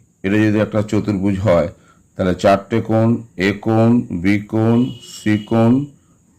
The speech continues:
ডি কোণ। চারটে বাহু কী কী? এডি, এবি,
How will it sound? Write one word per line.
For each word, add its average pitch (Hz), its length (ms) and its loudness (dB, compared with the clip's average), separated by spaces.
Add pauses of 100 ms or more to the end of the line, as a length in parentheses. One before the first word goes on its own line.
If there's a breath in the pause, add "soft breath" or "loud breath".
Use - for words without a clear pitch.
(120)
ডি 110 160 2
কোণ। 117 540 0
চারটে 113 320 0
বাহু 107 260 2
কী 117 180 -2
কী? 117 220 -2 (540)
এডি, 113 720 2 (260)
এবি, 113 680 2